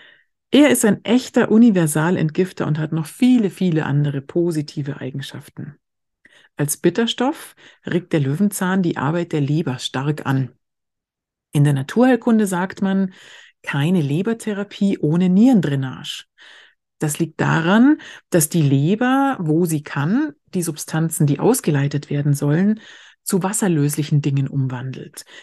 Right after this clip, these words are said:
die dann über den Harn, also über die Niere, nach außen transportiert werden müssen. Aktivieren wir die Entgiftungsfunktion der Leber, muss also in der Konsequenz die Niere auch mehr arbeiten.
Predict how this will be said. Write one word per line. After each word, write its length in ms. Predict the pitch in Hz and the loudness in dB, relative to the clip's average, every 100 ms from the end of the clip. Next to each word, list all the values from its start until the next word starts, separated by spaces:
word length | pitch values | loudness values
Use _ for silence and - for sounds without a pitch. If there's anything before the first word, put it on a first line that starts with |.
| _ | _
die 160 | 160 151 | -6 -2
dann 260 | 143 202 | 2 2
über 200 | 254 170 | 2 2
den 240 | 151 147 - | 4 2 2
Harn, 360 | 139 160 247 - | 0 0 -2 -2
also 340 | 139 143 208 | -4 -2 -2
über 200 | - 196 | -2 -2
die 120 | 196 | 0
Niere, 540 | 190 208 240 208 220 220 - _ - | 2 4 4 2 -2 -6 -14 _ -10
nach 140 | 208 | -6
außen 300 | - 180 147 | -2 -2 -4
transportiert 640 | - 139 - 147 - 143 | -4 -6 -6 -8 -6 -6
werden 240 | 135 135 127 | -8 -8 -8
müssen. 320 | 135 - - _ _ _ _ _ _ - - - | -10 -14 -16 _ _ _ _ _ _ -20 -20 -8
Aktivieren 640 | 165 151 - 143 151 285 330 | -6 -6 -2 0 2 4 4
wir 120 | 175 | 2
die 120 | 151 | 0
Entgiftungsfunktion 1040 | - 147 269 - 247 233 - 220 - 202 185 | -4 -2 -2 -2 -4 -2 -2 -4 -2 0 0
der 100 | 156 | 0
Leber, 480 | 147 247 156 131 - _ - - - | 0 0 -2 -4 -8 _ -20 -20 -8
muss 400 | - 151 214 - | 2 4 4 2
also 400 | - 160 196 214 | 0 0 0 0
in 160 | 220 156 | 0 0
der 120 | 151 | -2
Konsequenz 800 | 147 147 143 147 139 139 226 - | -2 -4 -4 -6 -4 -2 -2 -2
die 100 | - | -2
Niere 460 | 139 139 147 180 - | 0 2 0 -2 -4
auch 240 | 131 135 | -4 -4
mehr 180 | 165 202 | -4 -4
arbeiten. 720 | 139 147 139 147 - 147 147 | -4 -6 -8 -10 -10 -10 -10